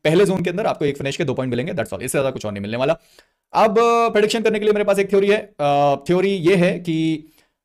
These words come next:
कुछ टीम्स होती हैं जो शॉर्ट फॉर्मेट बहुत अच्छा खेलती हैं, कुछ टीम होती हैं जो लॉन्ग फॉर्मेट बहुत अच्छा खेलती हैं। लॉन्ग फॉर्मेट वाले तुमको दिख गए कौन कैसा खेल सकता है, ठीक है। अभी तुम एक बार के लिए कंपेयर करो उस शॉर्ट फॉर्मेट से, ठीक है। अभी अगर मैं ओपनिंग वीक का, मुझे बहुत ज़्यादा नीचे जाना पड़ेगा ना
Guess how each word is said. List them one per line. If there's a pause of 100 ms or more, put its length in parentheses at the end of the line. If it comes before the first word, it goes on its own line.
कुछ
टीम्स
होती
हैं
जो
शॉर्ट
फॉर्मेट
बहुत
अच्छा
खेलती
हैं,
कुछ
टीम
होती
हैं
जो
लॉन्ग
फॉर्मेट
बहुत
अच्छा
खेलती
हैं।
लॉन्ग
फॉर्मेट
वाले
तुमको
दिख
गए (100)
कौन
कैसा
खेल
सकता
है, (140)
ठीक
है। (280)
अभी
तुम
एक
बार
के
लिए
कंपेयर
करो
उस
शॉर्ट
फॉर्मेट
से, (180)
ठीक
है। (500)
अभी
अगर
मैं (1800)
ओपनिंग
वीक
का,
मुझे
बहुत
ज़्यादा
नीचे
जाना
पड़ेगा
ना